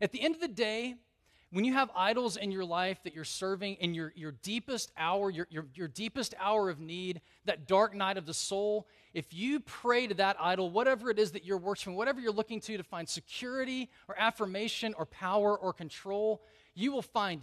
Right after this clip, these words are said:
nothing. You will find deafening silence. That God can do nothing for you because you made it up for yourself, and you are at the end.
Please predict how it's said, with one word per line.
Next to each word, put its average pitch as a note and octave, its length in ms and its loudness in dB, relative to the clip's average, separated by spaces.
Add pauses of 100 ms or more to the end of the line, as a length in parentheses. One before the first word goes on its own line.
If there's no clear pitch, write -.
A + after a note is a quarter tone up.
(140)
nothing. E3+ 460 -8 (460)
You A#3 100 -4
will C4 60 -2
find A3+ 360 -4
deafening A#3 460 0
silence. G#3 480 -4 (380)
That F3+ 260 0
God F#3+ 240 0
can B3+ 140 0
do B3 100 0
nothing A3 460 0
for A#3+ 120 -10
you G3+ 120 -2
because G3+ 360 -2
you A#3 140 -2
made B3+ 360 -2
it D#4 120 -2 (140)
up A#3+ 320 0 (160)
for B3+ 80 -8
yourself, A#3+ 680 -2 (520)
and A#3+ 180 6
you C#4+ 580 2
are B3+ 140 6
at B3+ 120 0
the C#4 140 -4
end. C4 400 2